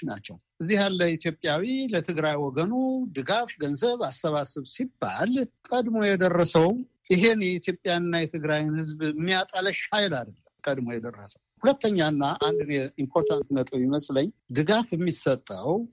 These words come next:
በኢትዮጵያ መንግስት ብቻ አይደለም። ምንም እንኳን የውጭ ድጋፉ አነስተኛ ቢሆንም ለምሳሌ ያክል ወርልድ ፉድ ፕሮግራም ይሰጣል፣ ሴቭ ዘ ቺልድረን ይሰጣል፣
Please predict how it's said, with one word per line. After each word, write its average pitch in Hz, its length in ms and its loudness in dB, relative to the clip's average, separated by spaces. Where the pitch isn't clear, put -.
በኢትዮጵያ 165 600 0
መንግስት 151 420 -2
ብቻ 170 240 -6
አይደለም። 214 280 -2
ምንም 180 260 0
እንኳን 180 380 -2
የውጭ 160 400 -2
ድጋፉ 147 360 -2
አነስተኛ 170 640 -2
ቢሆንም 208 440 -2
ለምሳሌ 156 500 -2
ያክል 160 340 -2
ወርልድ 151 400 0
ፉድ 139 260 -6
ፕሮግራም 120 480 -4
ይሰጣል፣ 117 500 -6
ሴቭ 160 280 0
ዘ 139 160 0
ቺልድረን 123 520 -2
ይሰጣል፣ 117 500 -4